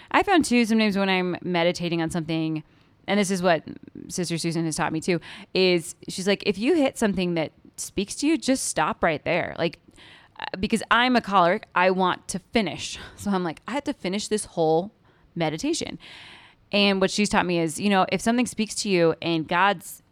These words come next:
revealing himself in some way through that, then just sit with that. And if you spend your whole time and you don't finish the reflection, so what?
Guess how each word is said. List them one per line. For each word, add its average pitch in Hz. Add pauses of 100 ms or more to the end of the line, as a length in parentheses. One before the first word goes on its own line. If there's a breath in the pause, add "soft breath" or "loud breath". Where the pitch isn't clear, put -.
(1300)
revealing 185
himself 170
in 156
some 156
way 196
through 185
that, 151
then 175
just 233
sit -
with 285
that. 139
And 170
if 165
you 202
spend 226
your 208
whole 180
time 190
and 175
you 170
don't 214
finish 175
the 175
reflection, 165
so 196
what? -